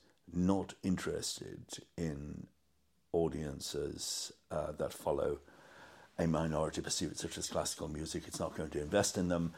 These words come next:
It is in the process of trying to get out of its commitments to its own orchestras. It's an organisation that's left its classical roots behind it.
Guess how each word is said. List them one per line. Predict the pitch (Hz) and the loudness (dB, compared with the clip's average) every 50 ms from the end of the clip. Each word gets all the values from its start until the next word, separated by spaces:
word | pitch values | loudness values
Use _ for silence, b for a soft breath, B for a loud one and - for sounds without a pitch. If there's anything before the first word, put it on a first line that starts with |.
| B B B B B | B B B B B
It | 90 85 85 | 6 6 8
is | 82 78 73 - | 6 4 4 0
in | 82 78 | 0 0
the | 78 80 | -2 -2
process | - - - 95 98 87 - - - 62 - - - - - - - - - | 0 4 4 6 6 4 4 2 2 2 2 2 2 2 2 0 0 -2 2
of | - 82 80 76 73 73 73 76 76 78 78 - - 67 - - | 4 4 6 6 4 2 0 -2 -8 -14 -12 -8 -8 -8 -6 -2
trying | - 95 87 82 80 76 73 69 - | 2 4 4 4 4 2 -2 -4 -4
to | - 80 78 76 76 78 80 - | -2 -2 -2 -2 -2 -4 -2 2
get | - 76 76 | 2 4 4
out | 87 82 80 78 | 4 4 4 2
of | 76 73 | 0 -4
its | - - - | -4 -6 -4
commitments | - 82 78 - - 82 78 73 - - - - | -4 -2 -4 -4 -4 -6 -8 -6 -6 -8 -10 -6
to | - - 82 | -2 -2 -2
its | 69 62 - - - | -2 -2 -4 -4 -2
own | - 87 80 76 | 0 0 0 0
orchestras. | - 58 71 73 - - - - - - - - - - - - - B B B B B B B | -2 -2 -4 -4 -4 -6 -10 -10 -10 -10 -10 -8 -8 -6 -6 -6 -8 B B B B B B B
It's | B 110 104 - | B 2 4 6
an | 135 123 | 8 8
organisation | 117 110 104 104 98 92 90 80 90 78 71 - - 82 | 8 6 6 6 6 6 6 4 4 2 2 0 -4 -6
that's | 82 - - - | -6 -6 -4 -4
left | - - - - | -4 -4 -4 -8
its | - - | -8 -6
classical | - - - - - - 50 | -6 -6 -6 -6 -6 -8 -8
roots | 50 - - - - | -8 -8 -8 -8 -8
behind | - - - - - - | -8 -6 -6 -6 -8 -8
it. | - | -12